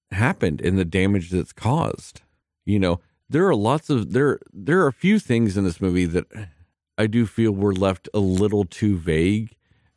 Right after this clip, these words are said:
and I wish they were a little bit more specific on some stuff. But as a whole,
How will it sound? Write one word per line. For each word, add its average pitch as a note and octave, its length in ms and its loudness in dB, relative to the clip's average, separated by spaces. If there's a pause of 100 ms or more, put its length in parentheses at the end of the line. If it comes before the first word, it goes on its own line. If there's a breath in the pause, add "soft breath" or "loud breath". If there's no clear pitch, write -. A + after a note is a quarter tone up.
and D#2+ 140 0
I F2 80 2
wish F#2 280 -2
they F#2 120 0
were E2+ 280 0
a F#2 40 2
little F2+ 220 0
bit E2 160 -2
more D#2 140 -2
specific - 760 -4
on F2 260 0
some A2 180 -2
stuff. B2+ 360 -4 (460)
But A#2+ 160 -2
as G3+ 220 -2
a F#2+ 60 2
whole, F2+ 720 0